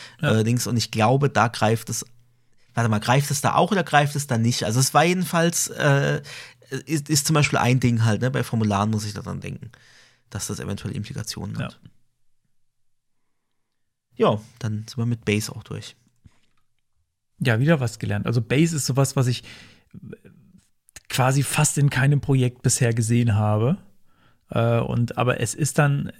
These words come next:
Speaker 1: wenn's dann da ist, dann hat es große Auswirkungen. Ich find das, äh, da mu-, das muss
Speaker 2: Vielleicht
Speaker 1: man,
Speaker 2: hat da noch
Speaker 1: darf man
Speaker 2: jemand
Speaker 1: nicht ignorieren.
Speaker 2: Beispiele, äh,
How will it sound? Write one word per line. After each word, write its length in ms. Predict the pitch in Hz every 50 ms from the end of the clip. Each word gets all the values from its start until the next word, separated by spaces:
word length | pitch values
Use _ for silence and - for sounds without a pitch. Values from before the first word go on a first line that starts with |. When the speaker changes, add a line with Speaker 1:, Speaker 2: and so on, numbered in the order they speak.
| - - _
Speaker 1:
wenn's 380 | - - 135 147 170 175 - -
dann 200 | 147 143 139 123
da 260 | 127 117 127 131 147
ist, 260 | - 180 175 - -
dann 100 | 135 127
hat 140 | 143 147 -
es 180 | 135 - -
große 400 | - - 139 143 165 175 - 170
Auswirkungen. 680 | - 85 - 165 - - - 113 104 - - 110 117 117 -
Ich 140 | 123 - -
find 240 | - 139 139 -
das, 280 | 139 139 - - - -
äh, 120 | - 131 131
da 80 | 131
mu-, 140 | 131 139 160
das 180 | - - 139 120
muss 300 | 117 120 113 139 135 135 -
Speaker 2:
Vielleicht 280 | 151 151 151 160 156 147
Speaker 1:
man, 20 |
Speaker 2:
hat 120 | 175 143
da 80 | 175 175
noch 100 | 165 156
Speaker 1:
darf 80 | 151 165
man 0 |
Speaker 2:
jemand 220 | 160 151 143 143
Speaker 1:
nicht 140 | 156 - -
ignorieren. 220 | 147 113 127 117
Speaker 2:
Beispiele, 540 | - 127 113 - 113 110 104 107 104 101 101
äh, 40 | -